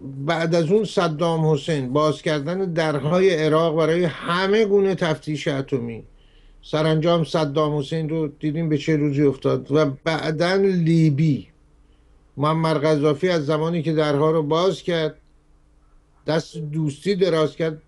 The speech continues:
هزار و یک اشکال داره. این نه سخن از دفاع یا تعریف و-،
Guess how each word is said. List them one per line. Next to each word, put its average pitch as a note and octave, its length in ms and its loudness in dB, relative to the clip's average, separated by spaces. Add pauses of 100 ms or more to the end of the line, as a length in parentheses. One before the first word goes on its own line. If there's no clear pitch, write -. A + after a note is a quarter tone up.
(160)
هزار F#3+ 420 2
و A3+ 60 2
یک G#3+ 280 0
اشکال G#3 380 0
داره. G#3 80 0
این F#3+ 360 -4
نه F3 340 -2 (260)
سخن D#3+ 320 -2
از D3+ 220 0
دفاع D3 520 2
یا C3+ 280 0 (720)
تعریف C#3 400 2
و-، D#3 120 0